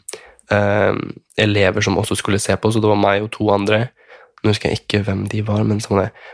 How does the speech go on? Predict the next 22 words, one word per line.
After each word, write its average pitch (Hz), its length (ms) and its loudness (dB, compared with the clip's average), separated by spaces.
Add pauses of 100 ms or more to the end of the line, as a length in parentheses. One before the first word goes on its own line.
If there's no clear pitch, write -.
Og 117 80 2
så 123 80 6
var 127 100 6
det 135 60 4
læreren 98 300 2
da, - 60 -6 (120)
og 110 100 4
hun 107 80 0
skulle 113 180 2
på 117 100 4
en 110 80 4
måte 104 160 0
bare 101 200 2
sitte 107 200 -2
litt 104 120 -2
bak 101 240 0
og - 100 -4
ta 101 100 2
notater 104 360 -2
og 101 60 2
så - 80 2
videre. 202 220 2